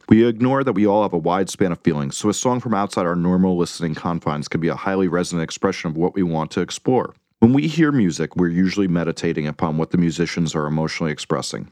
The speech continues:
We explore these emotions as we latch on to the meaningful passages of wisdom accompanied by a resonance-strengthening sound that helps make it align to our current emotional state. As we focus on these emotions, we devote the time we need to get clarity on how we're feeling.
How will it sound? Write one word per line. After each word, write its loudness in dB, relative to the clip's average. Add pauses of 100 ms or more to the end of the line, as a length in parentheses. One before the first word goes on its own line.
We 8
explore -2
these 0
emotions 0
as -4
we 2
latch -2
on 0
to -14
the -2
meaningful 2
passages -4
of -8
wisdom -2 (100)
accompanied -2
by -4
a -4
resonance-strengthening -2
sound -4 (280)
that 4
helps 0
make 2
it 0
align 0
to -2
our 0
current 0
emotional -2
state. -2 (260)
As 2
we 2
focus -2
on 0
these 0
emotions, -4
we -2
devote 0
the -4
time 0
we 2
need 0
to -6
get -4
clarity -2
on -6
how -4
we're -2
feeling. -2